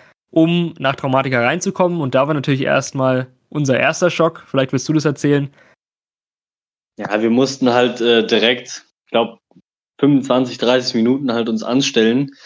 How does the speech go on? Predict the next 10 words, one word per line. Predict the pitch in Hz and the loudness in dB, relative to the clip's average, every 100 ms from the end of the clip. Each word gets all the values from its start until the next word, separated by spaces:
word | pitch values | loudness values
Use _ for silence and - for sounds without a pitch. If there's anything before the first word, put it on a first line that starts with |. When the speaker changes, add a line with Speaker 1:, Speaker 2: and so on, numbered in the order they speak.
| - _ - | -20 _ -10
Speaker 2:
bevor | 104 123 123 | -2 2 2
wir | 120 | 2
überhaupt | 120 117 117 - 110 | 2 2 0 -4 -8
reingekommen | 101 117 175 143 107 110 104 | -2 2 4 2 2 0 0
sind | 101 110 117 | 0 0 0
Speaker 1:
Genau. | 107 | -2
Speaker 2:
in | |
diese, | 104 101 104 104 101 | -4 -2 0 2 0
in | 104 | -2
diese | 104 98 101 98 98 | -4 -2 0 -2 -6